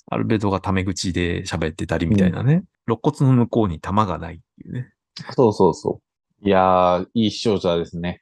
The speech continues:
Speaker 1: いい視聴者でした。純粋に、「わー」みたいな。
Speaker 2: うん。
Speaker 1: 「そうだったのか」。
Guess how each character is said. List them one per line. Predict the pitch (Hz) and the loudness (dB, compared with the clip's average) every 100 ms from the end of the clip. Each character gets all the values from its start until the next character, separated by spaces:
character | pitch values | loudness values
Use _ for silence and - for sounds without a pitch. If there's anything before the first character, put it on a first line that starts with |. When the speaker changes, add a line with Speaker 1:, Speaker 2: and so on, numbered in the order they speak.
| - | 4
Speaker 1:
い | 117 117 | 6 6
い | |
視 | 151 - | 4 4
聴 | 101 | 2
者 | 95 | 2
で | 80 | 0
し | 95 | -2
た。 | |
純 | 92 98 123 | 0 4 4
粋 | 113 117 | 4 4
に、 | 110 104 - | 4 0 0
「わ | 170 | -2
ー」 | - - - | 0 -4 -6
み | - | -6
た | - | -10
い | 151 _ - - - | -12 _ -20 -20 -6
な。 | 90 | -4
Speaker 2:
う | |
ん。 | |
Speaker 1:
「そ | - - | -2 -2
う | |
だ | - | -4
っ | |
た | - 127 | -6 -6
の | 120 | -4
か」。 | - 175 | -8 -8